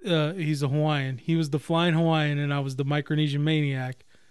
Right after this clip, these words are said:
And we were the Pacific Island Connection. Or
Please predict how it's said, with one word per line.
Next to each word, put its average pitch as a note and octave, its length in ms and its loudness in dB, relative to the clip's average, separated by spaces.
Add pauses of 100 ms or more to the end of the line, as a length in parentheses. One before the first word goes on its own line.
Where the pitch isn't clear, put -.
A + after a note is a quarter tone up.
(220)
And D3+ 140 -2
we D3 80 2
were C#3+ 60 0
the C3+ 120 -2
Pacific D#3 500 -2
Island D3+ 360 0
Connection. C3+ 540 -4 (400)
Or E3+ 200 4